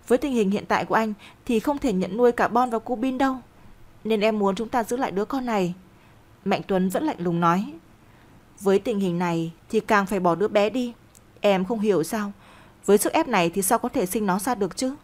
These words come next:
Vân Anh bật cười thất vọng. "Thì ra là anh sợ sức ép dư luận, sợ ảnh hưởng tới anh, nên anh nhất quyết bắt em phá thai. Sao anh ích kỷ quá vậy?"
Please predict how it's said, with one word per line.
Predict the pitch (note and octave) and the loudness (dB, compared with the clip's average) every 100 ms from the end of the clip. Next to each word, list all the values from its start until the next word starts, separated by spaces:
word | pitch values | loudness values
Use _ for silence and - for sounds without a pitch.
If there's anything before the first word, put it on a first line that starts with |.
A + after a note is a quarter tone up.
| _ _ - - - - - | _ _ -20 -20 -20 -20 -20
Vân | F#3+ G3+ A#3 | -6 -2 0
Anh | A3 | 0
bật | F#3+ F#3 | -2 0
cười | F#3+ E3+ | 0 0
thất | D4 | -2
vọng. | B3 F#3 D3+ - - - - - - - - | 0 0 0 -8 -20 -20 -20 -20 -20 -20 -2
"Thì | G#3 | 2
ra | F#3 G3+ | 2 2
là | F#3 E3+ E3+ E3 - - | 2 2 2 0 -4 -2
anh | G3+ | -2
sợ | F#3+ G#3 | 0 -2
sức | A#3 - | -2 -4
ép | D4+ | -4
dư | - A3 | -2 2
luận, | G3+ F3+ - - - | 2 0 -6 -20 -14
sợ | - - | 0 2
ảnh | G3+ | 4
hưởng | G#3 F#3 | 4 2
tới | E3+ A3 | 2 0
anh, | B3+ A#3 A3+ - _ - | -2 -4 -8 -18 _ -8
nên | F#3 G3+ F#3 | 0 2 4
anh | G3 | 2
nhất | C4 - | 0 0
quyết | D#4 C#4 | -2 0
bắt | E4+ | 0
em | A#3 G#3+ | 0 0
phá | A3+ | -2
thai. | A#3 C4+ A#3+ - - - - - | 0 -2 -2 -8 -20 -20 -20 -10
Sao | - C#4 | 2 4
anh | C4+ | 4
ích | F4 - | 2 2
kỷ | G3 | 2
quá | F3 A3 C4+ | 4 0 0
vậy?" | C4 G#3 | 0 0